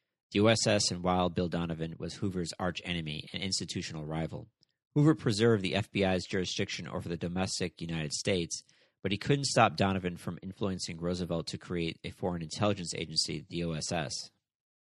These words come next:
Hoover also hated the O S S because Donovan made common cause with the Soviets, and he suspected correctly that O S S had been infiltrated by the N K V D.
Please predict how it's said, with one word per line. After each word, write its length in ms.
Hoover 300
also 280
hated 280
the 140
O 20
S 180
S 220
because 300
Donovan 440
made 240
common 320
cause 360
with 80
the 60
Soviets, 680
and 220
he 200
suspected 560
correctly 600
that 200
O 60
S 180
S 160
had 160
been 140
infiltrated 580
by 80
the 160
N 80
K 200
V 140
D. 360